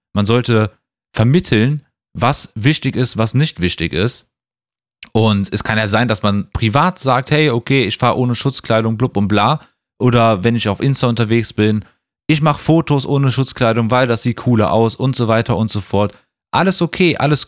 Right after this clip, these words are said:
cool. Kann man machen, ist gar kein Problem, da rede ich gar nicht drüber, das ist voll in Ordnung, das kann jeder für sich selber entscheiden.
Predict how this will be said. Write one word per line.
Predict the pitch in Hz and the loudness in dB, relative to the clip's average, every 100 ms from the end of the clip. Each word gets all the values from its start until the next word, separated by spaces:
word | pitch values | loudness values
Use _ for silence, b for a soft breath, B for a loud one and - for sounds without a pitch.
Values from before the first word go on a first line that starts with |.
| - | 0
cool. | 135 82 - _ _ | 2 0 -4 _ _
Kann | - 143 | -2 0
man | 147 | 2
machen, | 139 143 143 135 | 0 0 -2 -2
ist | 107 | -2
gar | 117 135 | 0 0
kein | 135 | -2
Problem, | 127 110 113 120 113 | -2 -2 2 2 2
da | |
rede | 107 135 131 | 0 0 -2
ich | - | -2
gar | 117 | 0
nicht | 113 - | -2 -2
drüber, | 117 107 | 0 2
das | 101 101 | 2 0
ist | 104 104 b b _ _ | -2 -4 b b _ _
voll | - 147 | -2 0
in | 131 | 0
Ordnung, | 120 131 120 | 0 0 0
das | 117 - | -2 0
kann | 113 | 0
jeder | 113 120 | 2 2
für | - 110 | 0 0
sich | 104 | 0
selber | - 107 110 | 0 2 2
entscheiden. | - 104 - 117 117 120 113 | -2 -2 0 2 2 0 -4